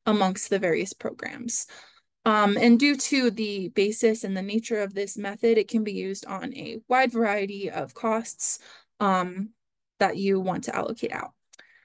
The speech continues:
And the final one I want to talk about is the square footage method.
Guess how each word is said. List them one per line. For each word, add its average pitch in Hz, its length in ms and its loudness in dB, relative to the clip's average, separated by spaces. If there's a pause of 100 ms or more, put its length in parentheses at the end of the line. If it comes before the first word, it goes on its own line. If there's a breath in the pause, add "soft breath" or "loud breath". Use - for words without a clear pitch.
(760 soft breath)
And 262 280 4
the 254 180 2
final 320 340 2
one 302 120 4
I 294 80 4
want 285 140 2
to 277 140 -6
talk 262 200 -2
about 269 340 0
is 226 220 2
the 208 180 -8
square 214 320 -2
footage 294 400 -2
method. 285 540 -2